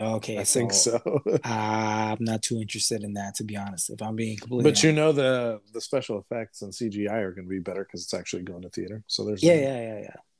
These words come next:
Speaker 1: Fair enough, fair enough. And it's Adam Driver, so
Speaker 2: Yeah, it's my boy. Marriage
Speaker 1: How good is
Speaker 2: Story,
Speaker 1: that?
Speaker 2: one of the best movies I've ever seen, man.
Speaker 1: Still haven't seen it.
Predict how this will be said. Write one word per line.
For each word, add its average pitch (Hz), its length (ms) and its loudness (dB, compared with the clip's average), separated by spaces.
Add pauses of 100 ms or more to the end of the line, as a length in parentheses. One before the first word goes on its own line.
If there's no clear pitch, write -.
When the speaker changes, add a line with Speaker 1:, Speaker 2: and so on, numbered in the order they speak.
Speaker 1:
Fair 165 140 8
enough, 107 220 -2
fair 123 140 -4
enough. 104 240 -6
And 135 140 4
it's 135 120 8
Adam 117 220 2
Driver, 110 380 -4
so 104 400 -4
Speaker 2:
Yeah, 131 480 0
it's - 180 2
my 127 80 4
boy. 127 460 8 (1000)
Marriage 135 280 8
Speaker 1:
How 170 100 10
good 151 60 6
is - 120 6
Speaker 2:
Story, 180 420 10
Speaker 1:
that? 131 140 -2
Speaker 2:
one 160 140 -2
of 170 80 -2
the 143 80 -2
best 151 460 0
movies 147 400 -2
I've 139 200 0
ever 139 200 0
seen, 139 420 -4
man. 107 200 -20 (920)
Speaker 1:
Still - 260 6
haven't 180 220 4
seen 214 220 4
it. - 120 -6